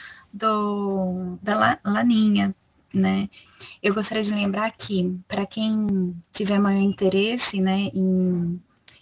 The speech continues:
em acompanhar essas previsões do tempo, existe o site do Instituto Nacional de Meteorologia, né, que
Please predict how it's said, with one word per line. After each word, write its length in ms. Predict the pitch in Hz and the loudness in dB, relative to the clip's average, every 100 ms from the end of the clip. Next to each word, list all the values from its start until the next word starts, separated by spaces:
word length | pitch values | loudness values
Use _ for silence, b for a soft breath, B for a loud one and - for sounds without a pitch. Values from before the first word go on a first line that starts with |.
| - | -2
em 100 | 202 | -2
acompanhar 680 | - 214 202 202 190 196 | -2 -4 -2 0 2 0
essas 240 | - 208 - | -2 -6 -6
previsões 540 | - 185 185 185 180 | -2 0 0 0 0
do 100 | 180 | -2
tempo, 640 | 175 202 240 269 269 185 175 B B B - | -6 0 4 4 2 -4 -4 B B B 0
existe 480 | 190 190 202 - 196 | 2 2 -2 -6 -8
o 40 | |
site 480 | - 196 196 - 185 | -2 0 0 -2 -2
do 120 | 196 | 0
Instituto 420 | 196 196 220 214 | 0 -2 -8 -4
Nacional 460 | 226 208 - 190 190 | -4 -2 0 0 2
de 100 | 190 | 2
Meteorologia, 1000 | 190 180 190 185 190 180 180 180 254 294 | 0 0 0 0 0 0 -2 -2 0 2
né, 320 | 202 202 285 - B B B _ | 2 0 -2 -4 B B B _
que 880 | - 202 202 202 202 196 190 190 185 | -4 0 2 2 0 2 2 2 0